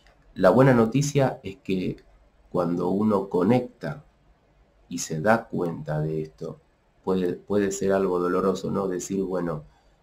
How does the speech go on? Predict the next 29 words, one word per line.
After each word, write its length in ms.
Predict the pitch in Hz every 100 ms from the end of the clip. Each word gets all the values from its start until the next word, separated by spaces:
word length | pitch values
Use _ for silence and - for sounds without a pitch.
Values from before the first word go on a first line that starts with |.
| -
esto 360 | 110 110 - 101
de 180 | 95 90
que 120 | 90
me 160 | 90 87
di-, 140 | -
han 240 | 92 98 101
dicho 460 | 107 104 - 87
y 60 | 80
que 160 | 82 80
yo 200 | 92 98
me 200 | 98 98
cre-, 320 | 87 87 -
que, 440 | 87 82 80 - -
que, 320 | 85 78 - - - _
que 120 | - 76
yo 180 | 87
me 500 | 98 95 87 78 76 -
creí 460 | 95 90 104 120 92
de 140 | 87
niño", 340 | 87 85 82 78
perdón. 440 | 87 90 80 76 - - - - - - - - _
Perdón 300 | - 98 120 117
que 160 | 95
me, 200 | - 87
me 300 | 90 - 120
acabo 280 | - 110 104
de 80 | 98
despertar 580 | 95 - 92 - 87 85
recién. 500 | 85 76 80 76